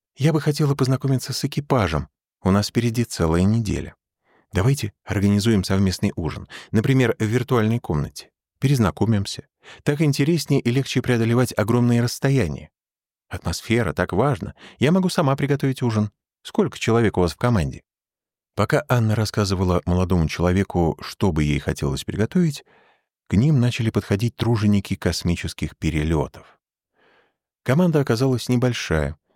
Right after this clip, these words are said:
Капитан корабля. Молодой человек оказался штурманом. Бортинженер,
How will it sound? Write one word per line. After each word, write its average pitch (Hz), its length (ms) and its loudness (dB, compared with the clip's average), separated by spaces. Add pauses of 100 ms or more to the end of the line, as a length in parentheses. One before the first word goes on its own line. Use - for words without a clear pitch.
(120)
Капитан 95 580 0
корабля. 80 580 -2 (480)
Молодой 117 440 2
человек 110 640 0
оказался 92 560 0
штурманом. 85 640 -2 (300)
Бортинженер, 76 1000 0